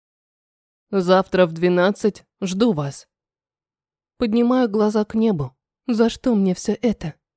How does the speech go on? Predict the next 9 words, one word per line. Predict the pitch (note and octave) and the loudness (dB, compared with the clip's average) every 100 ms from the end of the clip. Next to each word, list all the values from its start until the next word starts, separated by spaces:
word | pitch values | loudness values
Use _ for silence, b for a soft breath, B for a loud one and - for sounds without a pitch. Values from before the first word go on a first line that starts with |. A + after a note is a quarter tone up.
| _ | _
Зачем | G#3 A3+ C4 A#3 | 0 0 0 0
он | A3+ | 0
снова | - A3 A3 | 0 0 0
появился | B3 B3+ G#3+ A#3 - | 0 -2 0 -2 -2
в | G#3 | 0
моей | G#3 G#3 A#3 | 0 2 2
размеренной, | A3 A3 B3 A3+ E3 D#3 _ | 2 0 0 0 -2 -4 _
счастливой | - B3 A#3+ B3 B3+ A#3+ | -14 -8 -4 -2 0 2
жизни? | C4 F3 D#3 | 0 0 -6